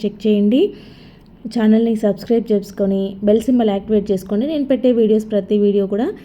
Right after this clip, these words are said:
మీకు నోటిఫికేషన్ వస్తుందన్నమాట. So, ఇంకా మన దాంట్లో రీయూజెస్ వీడియోస్, క్రాఫ్ట్ వీడియోస్ చాలా ఉన్నాయి.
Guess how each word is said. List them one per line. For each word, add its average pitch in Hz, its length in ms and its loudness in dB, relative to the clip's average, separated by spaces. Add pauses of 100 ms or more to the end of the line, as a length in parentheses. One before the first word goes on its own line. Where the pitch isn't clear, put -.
(240)
మీకు 214 200 2
నోటిఫికేషన్ 208 720 0
వస్తుందన్నమాట. 180 600 -2 (840)
So, 226 100 2
ఇంకా 208 280 2
మన 202 160 0
దాంట్లో 202 340 0
రీయూజెస్ 202 560 0
వీడియోస్, 185 320 -2
క్రాఫ్ట్ 185 420 -4
వీడియోస్ 190 360 -4
చాలా 185 280 -4
ఉన్నాయి. 185 420 -2